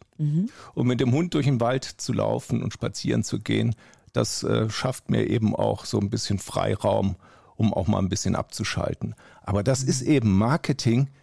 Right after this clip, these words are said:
Speaker 2: du kannst nie abschalten.
Speaker 1: <laughs>
Speaker 2: Ja,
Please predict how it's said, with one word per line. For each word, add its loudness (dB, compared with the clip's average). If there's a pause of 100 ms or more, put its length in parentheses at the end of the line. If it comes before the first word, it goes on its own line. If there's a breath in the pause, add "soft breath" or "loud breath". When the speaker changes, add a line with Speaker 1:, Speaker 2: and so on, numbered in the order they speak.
(120)
Speaker 2:
du -2
kannst -4
nie 2
abschalten. -6 (340)
Speaker 1:
<laughs> -6
Speaker 2:
Ja, -2